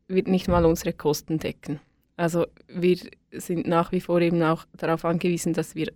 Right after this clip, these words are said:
irgendwie andere Finanzierungsmöglichkeiten haben. Deshalb,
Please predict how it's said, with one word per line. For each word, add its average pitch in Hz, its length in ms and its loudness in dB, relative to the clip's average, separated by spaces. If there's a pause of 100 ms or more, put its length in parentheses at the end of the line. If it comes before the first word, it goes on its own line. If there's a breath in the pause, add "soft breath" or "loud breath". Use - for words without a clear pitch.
(140)
irgendwie 170 260 -4
andere 165 280 0
Finanzierungsmöglichkeiten 165 1300 -6
haben. 190 400 2 (580 soft breath)
Deshalb, 160 420 0